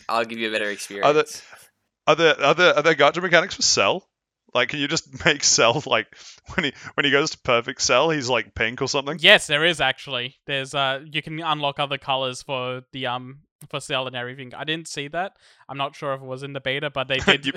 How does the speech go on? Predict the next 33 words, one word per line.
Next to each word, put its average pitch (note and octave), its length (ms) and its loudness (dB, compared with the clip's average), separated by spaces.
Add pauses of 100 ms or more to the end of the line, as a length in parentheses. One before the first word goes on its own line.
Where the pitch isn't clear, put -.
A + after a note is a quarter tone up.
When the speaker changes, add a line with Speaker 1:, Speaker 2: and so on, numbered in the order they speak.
Speaker 2:
but D3+ 100 8
you, C3+ 160 0
but D#3 120 6
you C#3+ 120 4
heard D3 200 10
rumors. C3+ 520 0
You C3 100 2
heard C#3 160 8
rumors C#3 340 2
that G#2+ 260 -2
you, A#2+ 200 -6
that B2+ 140 0
you B2 80 -2
might A#2 260 0
get A2+ 240 0
to A#2+ 120 0
level A2 180 0
three. A2 260 -4 (120)
Speaker 3:
<laughs> G3+ 100 -20
They E3+ 140 2
showed F3 280 2
t-, D#3+ 180 -4
they D3 120 -4
showed D#3+ 240 -4
tutorial C3+ 500 -4
screens B2+ 400 -8
that B2+ 180 -4
showed, B2+ 260 -6
"Hey, C#3 280 2
you C3 100 -14
can C#3 160 -12
get C3 160 -2
s-, - 200 -14